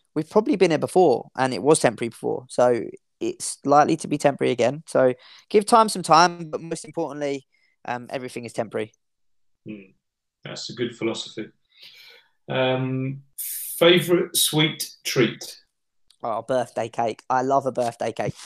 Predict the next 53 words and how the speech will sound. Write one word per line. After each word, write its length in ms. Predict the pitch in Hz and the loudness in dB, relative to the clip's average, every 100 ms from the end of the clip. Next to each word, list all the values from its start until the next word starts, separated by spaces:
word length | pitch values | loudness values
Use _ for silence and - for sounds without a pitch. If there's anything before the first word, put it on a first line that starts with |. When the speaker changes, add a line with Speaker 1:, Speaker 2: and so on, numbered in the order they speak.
| - | 0
Speaker 1:
To 100 | - | 6
the 80 | 165 | 6
point, 280 | - 165 147 - | 8 6 6 2
I 140 | 147 | 4
got 180 | 156 - | 4 0
a 60 | |
Christmas 400 | - 180 - 135 | -2 -4 -4 -14
present 420 | - 123 120 139 - _ | -6 -6 -6 -10 -16 _
this 240 | 170 165 | -8 -6
year 300 | 131 123 160 - _ _ _ | -4 -4 -4 -8 _ _ _
from 360 | - 147 139 - _ - | -6 -4 -4 -14 _ 0
two 140 | 175 | 2
of 80 | 143 | 4
my 140 | 139 | 2
clients, 420 | - 131 120 127 127 | 2 2 2 -2 -4
actually. 320 | - - 123 | -4 -4 -2
They're 140 | 131 | 0
a 60 | 135 | 0
couple, 500 | - 131 117 117 123 | 2 0 0 -4 -6
and 120 | 123 | -6
they 60 | 127 | -4
bought 160 | 131 117 | -2 -2
me 80 | 127 | 0
a 40 | |
birthday 360 | 135 127 120 113 | 2 4 2 0
cake 300 | 107 110 - - | -2 -4 -8 -8
for 120 | 131 | -2
Speaker 2:
<laughs> 80 | 135 | 0
Speaker 1:
Christmas. 480 | - 107 - - _ _ _ | 0 -2 -10 -14 _ _ _
<laughs> 160 | - | 2
Speaker 2:
Was 1300 | 190 170 196 - 254 269 262 170 _ _ _ _ 156 170 | 2 4 2 2 -2 -2 -2 -4 _ _ _ _ 2 4
it 80 | |
a 100 | 175 | 6
Krispy 340 | - 185 - 185 | 6 4 4 4
Kreme 300 | 190 180 151 | 8 8 8
birthday 400 | 131 123 120 113 | 6 4 0 0
cake? 320 | 127 107 - _ _ _ 147 | 0 -2 -4 _ _ _ -10
Speaker 1:
No, 300 | 165 185 175 | 0 4 6
it 320 | 143 - 151 | 6 2 2
wasn't, 460 | 160 170 139 123 - _ | 6 8 6 4 -2 _
but 240 | 151 135 139 | 6 6 2
it 60 | |
was, 260 | 151 147 - | -2 -6 -6
it 140 | 160 | -6
was, 260 | 151 147 - | -4 -6 -6
it 120 | 139 | -8
was 180 | 135 - | -8 -4
tasty, 460 | 135 131 - 120 | -4 -4 -6 -8
I'm 160 | 117 120 | -8 -6
telling 260 | 127 123 113 | -6 -6 -10
you. 140 | 110 - | -14 -10
So, 360 | - 123 120 123 | -6 -4 -4 -4
um, 360 | 117 117 117 | -6 -8 -14